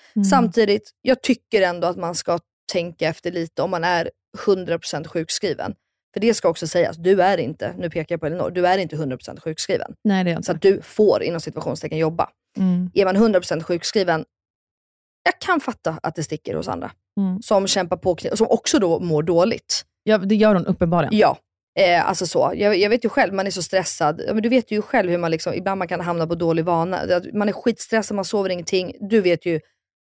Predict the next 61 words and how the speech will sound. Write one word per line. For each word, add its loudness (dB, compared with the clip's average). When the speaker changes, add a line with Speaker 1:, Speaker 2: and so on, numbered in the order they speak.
Speaker 2:
på, 4
liksom, -2
riktigt 0
hur 0
jag 2
har 0
mått. -2
Speaker 1:
Mm. 0
Speaker 2:
Och 4
det, 2
och 2
så -4
kommer 2
någon 0
annan 0
som -10
bara, 2
"Agge, 2
jag 6
är 2
så -2
stressad 0
av -2
det. 0
Jag 0
bara 2
tog -4
lite -2
day 4
off", 0
du -2
vet. 0
Alltså, -2
när 6
du 8
också 4
mår 2
dåligt 2
då, 2
då -2
kan -2
ju 2
det -4
provocera -2
ännu -4
mer. -6
Speaker 1:
Ja. 0
Speaker 2:
Man 0
bara, 4
om -2
du 0
bara 0
visste -4
hur 0
det 0
är 0
att -2
vara -4
stressad, -8
typ. -6
Speaker 1:
Mm. 4